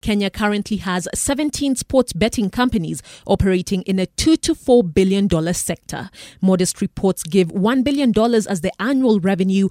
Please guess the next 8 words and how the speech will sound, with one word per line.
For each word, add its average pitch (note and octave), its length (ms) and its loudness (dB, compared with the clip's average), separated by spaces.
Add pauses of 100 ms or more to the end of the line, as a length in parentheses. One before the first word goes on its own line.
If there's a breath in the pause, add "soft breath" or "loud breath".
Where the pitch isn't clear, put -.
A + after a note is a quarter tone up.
(200 loud breath)
of E3+ 140 -6
the F#3 100 2
biggest F#3+ 380 0
sports - 420 -4
betting G3+ 320 -2
firm A3 280 2
in F3 200 -4
Kenya, F3 500 -4